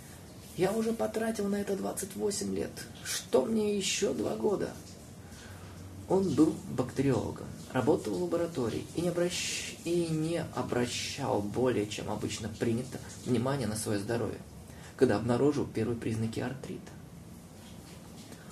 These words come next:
Он находился ежедневно в близком контакте с врачами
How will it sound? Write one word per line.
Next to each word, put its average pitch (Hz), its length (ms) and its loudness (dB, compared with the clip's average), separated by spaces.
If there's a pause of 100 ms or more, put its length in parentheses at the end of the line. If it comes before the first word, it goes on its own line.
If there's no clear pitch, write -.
(240)
Он 113 160 4
находился 127 640 2
ежедневно 120 640 0
в 110 100 -4
близком 113 400 0
контакте 110 500 -4
с - 100 -8
врачами 117 460 -4